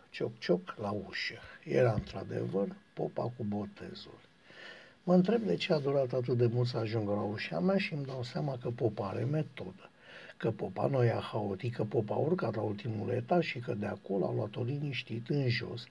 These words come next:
cu grija de a nu rata vreun apartament la ușa căruia sună anticipat tânărul care îl însoțește.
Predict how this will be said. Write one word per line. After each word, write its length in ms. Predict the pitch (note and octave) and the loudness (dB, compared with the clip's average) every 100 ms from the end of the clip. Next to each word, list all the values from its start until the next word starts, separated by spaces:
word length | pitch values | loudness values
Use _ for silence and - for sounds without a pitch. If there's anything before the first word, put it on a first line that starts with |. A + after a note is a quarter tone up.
| - - - - - | -20 -20 -20 -20 2
cu 140 | G3 | 4
grija 340 | D3 C3 B2+ A#2 | 4 4 2 2
de 100 | A2+ | 0
a 80 | |
nu 180 | A#2 F#3 | 4 4
rata 300 | E3+ C#3+ C3+ | 4 0 -2
vreun 180 | B2+ B2 | 0 2
apartament 680 | A#2+ - A#2 A#2 G#2+ B2+ D#3+ | 0 0 -6 -4 -2 0 0
la 80 | C3+ | -2
ușa 380 | C3 A#2+ B2 G#2 | -2 -2 -2 0
căruia 340 | B2+ A#2+ A#2+ | 2 4 4
sună 280 | G#2+ - A#2 | 0 -2 0
anticipat 680 | C#3+ D3 C3 A#2+ B2 - B2 | 2 0 -2 -4 -6 -4 -6
tânărul 460 | B2 A#2+ A#2 G2+ G2 | 2 4 4 2 0
care 200 | G#2 G2 | -2 -4
îl 160 | G2 G2+ | -4 -6
însoțește. 760 | - - - - - - - | -6 -8 -10 -10 -10 -10 -10